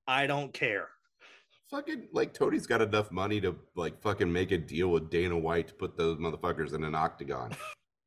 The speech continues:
Speaker 2: You know what I mean? Like, he could
Speaker 1: Right.
Speaker 2: work that out to where they could have a legitimate fight in the octagon.
Speaker 1: Or
Speaker 2: You know what I
Speaker 1: slap
Speaker 2: mean?
Speaker 1: fight if we wanna do it quickly.
Speaker 2: Or slap fight,
Speaker 1: <laughs>
Speaker 2: yeah. Jesus Christ. Uh, I forgot about that shit. God damn it.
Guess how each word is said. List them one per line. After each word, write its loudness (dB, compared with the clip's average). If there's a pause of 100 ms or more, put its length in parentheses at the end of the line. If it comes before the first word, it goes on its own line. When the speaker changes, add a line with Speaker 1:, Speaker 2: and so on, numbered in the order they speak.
(540)
Speaker 2:
You 4
know 6
what 6
I 6
mean? 6
Like, 2
he -2
could 4
Speaker 1:
Right. -8 (380)
Speaker 2:
work 4
that 6
out 4
to 0
where 2
they 2
could 0
have 2
a 0
legitimate -4
fight 2
in -6
the -4
octagon. -6 (1400)
Speaker 1:
Or 2
Speaker 2:
You 4
know 4
what 4
I 6
Speaker 1:
slap 2
Speaker 2:
mean? 0
Speaker 1:
fight 6
if -6
we 4
wanna -2
do -2
it -10
quickly. -4 (260)
Speaker 2:
Or -4
slap -8
fight, 2
Speaker 1:
<laughs> -16
Speaker 2:
yeah. -8 (300)
Jesus -12
Christ. -8 (1200)
Uh, 4 (220)
I -8
forgot -4
about -8
that -6
shit. -6
God -4
damn -6
it. -10